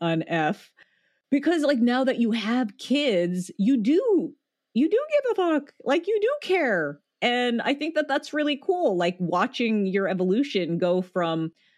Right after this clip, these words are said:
the friend who instilled that. And when I share to not give an F, wh-, what I'm saying is, is it's not like, don't care and don't show up as your best self, 'cause I'm always talking about showing up as your highest and best self.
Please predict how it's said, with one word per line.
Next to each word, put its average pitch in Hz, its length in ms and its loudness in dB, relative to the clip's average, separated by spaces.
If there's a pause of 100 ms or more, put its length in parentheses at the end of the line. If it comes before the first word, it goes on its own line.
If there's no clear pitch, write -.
(220)
the 175 440 0
friend 214 320 0
who 185 460 0
instilled 190 800 -2
that. 160 400 -2 (280)
And 240 140 2
when 269 100 2
I 381 180 2
share 202 520 0 (960)
to 226 100 0
not 190 300 0
give 175 180 0
an 160 100 -2
F, 143 220 -4
wh-, 175 260 -2
what 233 200 0
I'm 254 100 2
saying 277 360 0
is, 208 180 0
is 180 240 -2 (160)
it's 202 240 -4
not 269 260 0
like, 185 320 0 (400)
don't 214 340 0
care 196 440 0
and 165 200 -2
don't 185 280 -2
show 170 260 0
up 170 180 0
as 170 140 -2
your 165 80 -2
best 160 220 -4
self, 180 200 -2
'cause 220 140 -2
I'm 226 160 0
always 254 240 2
talking 180 320 -2
about 135 220 -4
showing 143 260 -2
up 143 140 -4
as 147 100 -4
your 135 80 -8
highest 131 300 -4
and 147 80 -4
best 139 180 -4
self. 147 220 -2